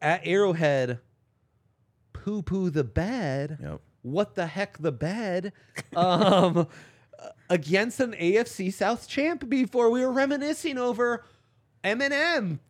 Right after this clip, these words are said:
Speaker 1: passing it to himself, you know?
Speaker 2: Right.
Speaker 1: What about Andrew Luck?
Speaker 2: Yes.
Speaker 1: Going off.
Speaker 2: Yes.
Speaker 1: Could.
Speaker 2: Almost lost to Deshaun Watson.
Speaker 1: Right. Dougie P, he knows, he knows Andy Reid's playbook, right?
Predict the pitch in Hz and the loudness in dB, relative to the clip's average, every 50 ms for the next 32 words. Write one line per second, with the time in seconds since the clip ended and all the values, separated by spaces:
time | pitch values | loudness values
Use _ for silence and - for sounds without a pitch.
0 | _ _ _ _ _ - - 220 233 247 269 - 294 285 311 320 311 - - 311 | _ _ _ _ _ -10 -8 -6 -4 -4 -4 -4 -2 0 0 0 0 -2 -4 -4
1 | 320 320 269 - - - - 262 269 330 311 311 - - - 180 175 165 160 175 | -4 -4 -6 -8 -10 -10 -8 -6 -4 -2 -2 -2 -4 -6 -6 -6 -4 -4 -4 -4
2 | 214 254 294 - 131 127 127 123 127 131 131 135 131 127 123 117 196 254 - 277 | -4 -4 -4 -4 -2 -2 0 0 0 0 0 0 -2 -2 -2 -2 0 0 2 4
3 | 330 330 302 - - 285 330 339 269 320 359 349 320 320 311 294 311 330 302 233 | 4 2 2 0 0 0 0 0 0 2 2 2 2 2 0 0 -2 -2 -4 -4
4 | - - - - _ _ - 135 127 127 131 131 131 123 - 254 269 302 330 320 | -6 -10 -16 -20 _ _ -8 -4 0 0 2 2 2 2 2 2 2 2 2 2
5 | 311 311 302 311 339 349 330 311 226 139 123 - - - 127 120 117 120 127 139 | 4 4 2 4 2 2 2 2 0 -2 -4 -8 -10 -8 -6 -2 0 2 4 4
6 | 151 151 143 131 120 - - - - - - - - 202 247 269 285 262 240 208 | 4 4 4 2 -2 -6 -8 -10 -10 -10 -8 -2 2 4 6 6 8 8 8 6
7 | 175 160 156 139 139 135 - _ - 151 202 254 277 208 170 - 160 160 156 156 | 6 4 2 0 0 -2 -4 _ 0 0 2 4 4 4 2 2 2 2 2 2
8 | - - - 175 156 143 139 - 185 175 180 175 165 156 156 196 294 277 - - | 0 -2 -4 -4 -2 -2 -4 -2 0 0 2 2 2 2 2 2 2 -2 -4 -8
9 | 110 - - - _ _ _ _ - 135 139 180 247 302 339 330 302 269 - _ | -10 -10 -10 -14 _ _ _ _ -4 0 2 2 2 4 4 2 2 0 -2 _
10 | _ - 127 117 - 185 208 180 254 262 254 - - - 269 285 277 247 - - | _ -18 -6 -2 0 0 0 0 -2 -2 -2 -4 -6 -4 -4 -2 -2 -2 -4 -6
11 | 175 208 233 247 294 247 269 277 302 349 427 480 494 466 453 330 - - _ _ | -8 -8 -8 -6 -4 -4 -2 -2 0 2 4 4 4 4 2 -2 -6 -14 _ _
12 | _ _ _ _ _ _ - 277 285 302 370 349 320 330 302 277 330 349 370 415 | _ _ _ _ _ _ -4 -2 -2 -2 -2 -2 2 4 6 6 6 6 6 6
13 | 359 330 247 214 220 226 233 240 240 208 240 240 233 220 226 226 233 233 226 214 | 6 4 2 0 0 0 0 0 0 0 -2 -2 0 0 0 0 2 2 0 0
14 | 180 - - - 254 226 214 226 214 165 165 143 143 - 147 185 269 269 208 214 | -2 -6 -6 0 4 4 6 6 4 4 2 2 2 0 2 2 2 2 2 -2